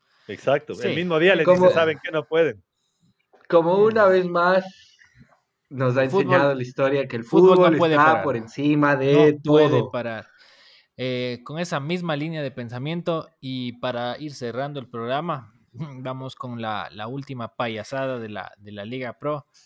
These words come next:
Speaker 2: con esto de que el fútbol no puede parar.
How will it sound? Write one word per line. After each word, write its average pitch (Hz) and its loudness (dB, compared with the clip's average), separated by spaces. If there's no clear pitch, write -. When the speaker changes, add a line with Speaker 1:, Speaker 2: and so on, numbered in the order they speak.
Speaker 2:
con 110 -14
esto 117 -10
de 104 -12
que 101 -16
el 98 -14
fútbol 127 -10
no 131 -12
puede 120 -10
parar. 98 -14